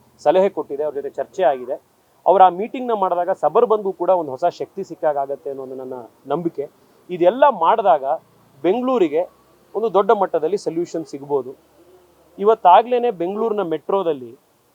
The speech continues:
ಸುಮಾರು ಹತ್ತು ಲಕ್ಷ ಜನ ಓಡಾಡ್ತಾ ಇದ್ದಾರೆ, ತೊಂಬತ್ತೈದು ಕಿಲೋಮೀಟರ್ ಇರಬೇಕಾದಾಗ. ಇದು ಮುನ್ನೂರು ಕಿಲೋಮೀಟರ್ ಆಯ್ತು ಅಂತಂದ್ರೆ ಸುಮಾರು ಮೂವತ್ತು ನಲವತ್ತು ಲಕ್ಷ ಜನ ಬೆಂಗಳೂರಿನಲ್ಲಿ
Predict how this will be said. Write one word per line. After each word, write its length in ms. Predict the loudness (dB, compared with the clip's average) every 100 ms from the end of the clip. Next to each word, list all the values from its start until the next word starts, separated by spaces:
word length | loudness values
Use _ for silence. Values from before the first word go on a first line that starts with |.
| -2
ಸುಮಾರು 240 | 2 4
ಹತ್ತು 320 | 4 2 0
ಲಕ್ಷ 280 | -2 -2 -4
ಜನ 180 | -6 -4
ಓಡಾಡ್ತಾ 440 | -4 -4 -6 -10
ಇದ್ದಾರೆ, 320 | -16 -18 _ _ _ _ _ _ _ _ _ _ _ _ _ _ _ 2
ತೊಂಬತ್ತೈದು 500 | 6 6 6 0 0
ಕಿಲೋಮೀಟರ್ 460 | -2 -2 -2 -2
ಇರಬೇಕಾದಾಗ. 540 | -2 -2 -6 -8 -12 -18 -20 _ _ _ _ _ _ _ _ _
ಇದು 140 | -2 0
ಮುನ್ನೂರು 480 | 2 2 4 4 4
ಕಿಲೋಮೀಟರ್ 500 | 0 0 2 4 6
ಆಯ್ತು 360 | 4 4 -2
ಅಂತಂದ್ರೆ 480 | -2 -2 -4 -2 -2
ಸುಮಾರು 320 | -2 -2 0
ಮೂವತ್ತು 380 | 0 2 2 2
ನಲವತ್ತು 360 | 0 2 2 0
ಲಕ್ಷ 280 | -2 -2
ಜನ 240 | -4 -2 -4
ಬೆಂಗಳೂರಿನಲ್ಲಿ 800 | -4 -2 2 2 0 -4 -4